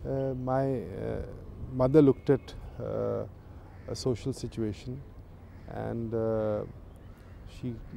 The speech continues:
uh, it was a feminine view of looking at society,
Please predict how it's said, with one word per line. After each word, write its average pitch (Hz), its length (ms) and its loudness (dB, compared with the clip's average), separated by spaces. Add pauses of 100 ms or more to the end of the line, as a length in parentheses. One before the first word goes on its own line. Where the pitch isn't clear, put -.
(140)
uh, 104 320 -6 (920)
it - 160 -10
was 123 340 -6 (200)
a 135 40 -6
feminine 143 680 6
view 131 180 6
of 113 120 4
looking 120 300 0
at 120 80 0
society, 113 600 -2